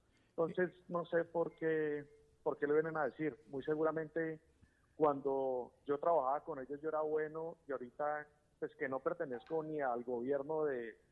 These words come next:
a ningún gobierno, y tampoco es mi intención. Eh, sencillamente quiero hacer mi trabajo y hacer una medición de ciudad. Pues ahorita, ahorita es que me compraron o que soy corrupto.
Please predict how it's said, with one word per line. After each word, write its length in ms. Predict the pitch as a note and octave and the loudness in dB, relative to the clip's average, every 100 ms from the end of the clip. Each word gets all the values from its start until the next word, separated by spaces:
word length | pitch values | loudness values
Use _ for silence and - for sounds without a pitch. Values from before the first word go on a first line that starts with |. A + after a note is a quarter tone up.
| - | -4
a 80 | C#3+ | -2
ningún 240 | C#3 C3+ | -2 0
gobierno, 360 | E3+ E3 E3 A3+ | 2 4 2 2
y 40 | |
tampoco 300 | G#3+ E3 E3+ | -2 -2 -6
es 40 | F3+ | -4
mi 80 | |
intención. 540 | F3+ D#3 B2 C3+ C#3 G3 _ _ _ _ _ - | -4 -4 -4 -4 -4 -6 _ _ _ _ _ -6
Eh, 440 | D3+ C#3 C3 B2 A#2 - | -2 -2 -2 -4 -8 -6
sencillamente 600 | C3+ B2+ C#3 D3+ D3 D#3 | -4 0 0 0 0 -2
quiero 360 | - D#3 D3 D3 | 0 2 4 4
hacer 220 | C#3 D3 | 2 -2
mi 100 | D3+ | -2
trabajo 520 | - B2 A#2 A2+ D3+ | 2 2 2 2 0
y 100 | D3 | 0
hacer 220 | B2 C3 | -2 -2
una 120 | B2+ C#3+ | -4 -4
medición 320 | C#3+ A#2+ A2+ | -4 -6 -8
de 120 | C3 | -8
ciudad. 300 | - C3+ C3+ - _ _ - | -4 -2 -2 -4 _ _ -2
Pues 160 | C#3 | 0
ahorita, 520 | C3+ B2 - D3+ C#3+ - - _ | 2 0 4 2 2 -8 -20 _
ahorita 380 | B2 B2+ D3+ D3 | -4 0 4 4
es 60 | C#3 | 4
que 100 | D#3+ | -2
me 140 | D3+ | -2
compraron 640 | C#3 A#2 C3 B2+ C3+ D3 C#3+ | -2 -4 0 0 2 0 -4
o 100 | B2+ | -6
que 120 | B2 | -6
soy 120 | B2 | -8
corrupto. 500 | - C#3+ D3+ - A2 | -4 -2 -2 -6 -18